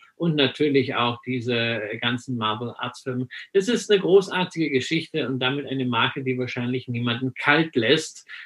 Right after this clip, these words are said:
Insbesondere nicht, seitdem man ja mit Disney Plus auch jetzt unter die Streaming-Anbieter gegangen ist. Und das brutalst erfolgreich. Sechzig Millionen Abonnenten hat man inzwischen.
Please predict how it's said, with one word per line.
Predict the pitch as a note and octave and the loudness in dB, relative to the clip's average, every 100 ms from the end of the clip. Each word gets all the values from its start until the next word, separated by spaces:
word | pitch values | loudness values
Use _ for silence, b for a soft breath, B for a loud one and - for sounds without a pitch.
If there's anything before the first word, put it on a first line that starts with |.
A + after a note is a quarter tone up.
| B _ | B _
Insbesondere | G3 F#3+ - G3 C#3+ D#3 F#3 F#3+ F#3 | 8 8 2 6 6 6 6 6 6
nicht, | F#3+ G#3 - - - | 4 4 -4 -16 -8
seitdem | A#2+ C3+ E3 E3 D3 D3+ | 2 4 4 2 2 2
man | D3+ D3+ D3 | 0 0 2
ja | B2+ B2+ C#3 C3 | 6 6 6 2
mit | B2 B2 B2+ - | 0 2 2 2
Disney | D3+ C3+ C#3 B2+ A#2+ - | 0 0 2 2 2 0
Plus | B2 D#3+ E3 - - | 2 2 0 -8 -8
auch | - C3 C#3+ - | -2 0 0 2
jetzt | C3 C#3 - | 4 4 0
unter | - C#3 C3+ | -8 -6 -4
die | C3 C#3 | -2 -2
Streaming-Anbieter | - F#3+ G3 C3 A2+ G#2+ G#2 G#2+ | 2 2 2 -2 -6 -12 -16 -12
gegangen | A2 G#2+ - - | -12 -12 -16 -12
ist. | C3 - | -12 -6
Und | C3+ G#2+ | -6 2
das | E3+ F3+ F#3 - - _ _ | 6 6 4 -4 -14 _ _
brutalst | B2 C3+ C#3 D3 - - F3+ E3+ F3+ E3+ - _ | 4 6 6 4 -6 4 4 6 2 0 -14 _
erfolgreich. | C#3+ C3+ - C#3+ C3+ - G#2+ - | 0 0 2 2 2 -4 -10 -8
Sechzig | D#3+ A#2+ F3+ G3+ G3 - - F#3+ F#3+ F#3+ - _ | -8 6 8 8 4 -10 4 8 8 6 -12 _
Millionen | C#3 D3 D3+ C#3+ C#3 D#3+ E3+ D#3+ D#3+ D#3 _ | -4 2 2 6 4 4 2 0 0 -4 _
Abonnenten | C3+ C3 C3 C3+ D#3+ E3 F3 D#3+ | 2 4 4 4 2 -2 -4 -2
hat | D#3+ - | -2 -2
man | F3 E3+ | -2 0
inzwischen. | E3 - F3+ F3 A3+ A3+ | -2 2 2 4 2 2